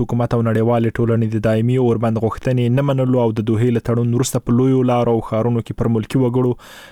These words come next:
او عامه تاسیساتو د زیاتو شویو تروریستي بریدونو او چاودنو له مسؤلیت څخه د طالبانو ډله خپلې اوږې نشي سپکولی.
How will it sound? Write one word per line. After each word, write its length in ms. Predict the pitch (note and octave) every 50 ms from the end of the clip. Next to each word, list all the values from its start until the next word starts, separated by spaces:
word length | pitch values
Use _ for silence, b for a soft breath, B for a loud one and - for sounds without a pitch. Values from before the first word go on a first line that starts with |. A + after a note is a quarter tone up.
| B B B A#2+ A#2
او 160 | A2+ A2+ A2 - -
عامه 240 | A2 A2 A2+ B2+ -
تاسیساتو 600 | - - G#2+ A#2 - - - - A#2+ - - A#2
د 140 | A2+ A2+ G#2 G#2+
زیاتو 260 | A#2+ B2 B2 - A#2+ -
شویو 260 | - - C3+ C3 B2+ - -
تروریستي 400 | A2+ A2+ G#2+ A2 - - D3 C3+
بریدونو 340 | B2+ B2+ B2 B2+ B2+ B2+
او 100 | B2 A#2 - -
چاودنو 340 | B2 A#2 A#2 A#2+ B2 B2+ A#2+ A#2
له 80 | A2 G#2+
مسؤلیت 360 | G#2 - - A#2 B2+ B2 -
څخه 160 | - - B2+ A2+
د 80 | G#2+ -
طالبانو 440 | A2+ G#2+ A2 G#2+ A#2 A#2+ A#2 A#2 A#2 A#2
ډله 240 | C3 C3 C3 B2+ A#2+ A#2 B B B B B B B B -
خپلې 260 | - - D3 C3 A#2
اوږې 800 | - A2+ A2+ A2 G#2+ A#2 A#2+ B2 A#2+ A#2+ A#2+ A#2+ - - - B2 A#2 A#2 A#2 B2
نشي 320 | C3+ C3+ - - B2+ A#2 A2+ - - - - A#2 -
سپکولی. 720 | - - - - - - - - A2 G#2 G#2+ G#2+ A2 G#2+